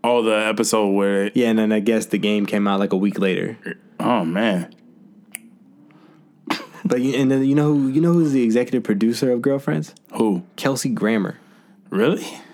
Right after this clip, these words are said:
Speaker 2: Yeah, the dude that was Frasier.
Speaker 1: Yeah.
Speaker 2: Yeah, Kelsey Grammer was the, the executive producer of,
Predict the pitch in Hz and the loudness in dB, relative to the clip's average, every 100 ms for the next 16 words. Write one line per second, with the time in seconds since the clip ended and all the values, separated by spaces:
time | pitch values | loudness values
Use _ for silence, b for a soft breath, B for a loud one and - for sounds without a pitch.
0 | B - 123 107 95 - - 110 120 120 | B -2 0 0 -4 -12 -4 0 2 2
1 | 110 98 - 120 127 135 135 _ 123 127 | 2 -2 0 0 0 -2 -4 _ 0 0
2 | 107 95 _ - 113 92 - _ 131 123 | 0 -4 _ -2 -2 -2 -10 _ -4 -2
3 | 113 113 107 98 98 98 101 92 92 - | 0 0 0 0 -2 -2 -2 -2 -2 -6
4 | - _ _ 110 95 98 104 101 107 104 | -10 _ _ -2 -2 0 -2 -2 -2 -2
5 | 101 - 92 117 113 101 | -2 -2 -2 0 -2 -4